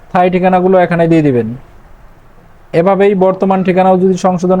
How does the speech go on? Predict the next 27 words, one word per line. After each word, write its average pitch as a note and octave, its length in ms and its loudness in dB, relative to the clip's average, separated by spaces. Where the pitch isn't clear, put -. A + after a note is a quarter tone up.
করার F3+ 200 2
প্রয়োজন F3 360 0
হয়, A#3 120 -2
এখানে F3+ 180 -2
চেক F#3+ 220 0
মার্ক F#3 200 0
করে F#3+ 180 2
দিবেন F#3+ 200 2
এবং F3 220 2
বর্তমান F#3+ 380 0
ঠিকানাগুলো F#3 480 2
এখানে F3 280 -2
দিয়ে E3+ 160 2
দিবেন। B2+ 200 0
আপনার F#3 200 0
জন্ম G3 180 2
নিবন্ধনে F#3+ 380 0
বয়স F3 280 2
সংশোধনের F#3 540 -2
জন্য D#3 160 0
যে F3+ 60 2
ফাইলগুলো F#3 480 2
আপনি F3+ 140 -2
রেডি E3 260 2
রেখেছেন, F3 360 -2
সেগুলো F#3 300 2
প্লাস F3+ 280 2